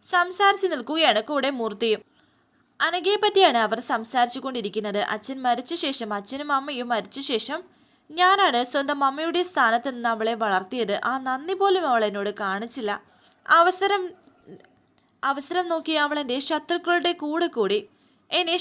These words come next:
ശത്രുവായി പ്രഖ്യാപിച്ചു. നെല്ലിശ്ശേരിയിലുള്ളവരെക്കാൾ എനിക്ക് പക തോന്നുന്നത് അവളോടാണ്. ഇപ്പോ വിനയചന്ദ്രൻ്റെ മകളുടെ കല്യാണം നെല്ലിശ്ശേരിയിൽ ആഘോഷം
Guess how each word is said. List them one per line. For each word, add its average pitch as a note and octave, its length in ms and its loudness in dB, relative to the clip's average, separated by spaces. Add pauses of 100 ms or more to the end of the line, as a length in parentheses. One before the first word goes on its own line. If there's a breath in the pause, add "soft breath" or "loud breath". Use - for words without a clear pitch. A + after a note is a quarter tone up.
ശത്രുവായി F4+ 520 4
പ്രഖ്യാപിച്ചു. B3 640 0 (460 soft breath)
നെല്ലിശ്ശേരിയിലുള്ളവരെക്കാൾ D4 1400 2 (140)
എനിക്ക് D4+ 280 -6 (120)
പക D4 160 4 (180)
തോന്നുന്നത് C4+ 480 0 (140)
അവളോടാണ്. C4 600 4 (640 soft breath)
ഇപ്പോ - 260 0 (380 soft breath)
വിനയചന്ദ്രൻ്റെ E4+ 880 0 (120)
മകളുടെ D4+ 460 2
കല്യാണം A#3+ 400 2 (120)
നെല്ലിശ്ശേരിയിൽ B3 720 2 (100)
ആഘോഷം A#3+ 420 -2